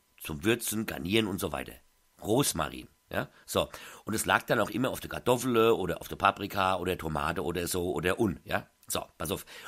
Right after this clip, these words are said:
Und ich stehe so am Buffet und schaue, was ich mir so auf den Teller schmeißen kann.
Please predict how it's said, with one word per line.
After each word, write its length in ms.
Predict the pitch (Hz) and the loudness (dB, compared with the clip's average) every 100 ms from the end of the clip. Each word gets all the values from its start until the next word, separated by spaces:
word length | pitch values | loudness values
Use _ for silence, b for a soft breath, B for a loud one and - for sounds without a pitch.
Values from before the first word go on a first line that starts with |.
| B - | B -8
Und 160 | 85 - | -6 -4
ich 140 | - | -6
stehe 220 | - 117 | -2 -2
so 140 | 117 - | -2 -6
am 140 | 80 | -4
Buffet 400 | 135 135 - 101 | -4 -4 -4 -4
und 180 | - 92 | -4 -6
schaue, 380 | - 78 113 101 | -4 -2 -2 -2
was 140 | 92 | -4
ich 40 | |
mir 100 | - | -6
so 140 | 78 85 | -8 -8
auf 80 | - | -10
den 160 | 80 | -6
Teller 220 | 76 147 | -2 0
schmeißen 340 | 160 78 71 - | -2 -4 -10 -6
kann. 220 | 92 139 | -4 -4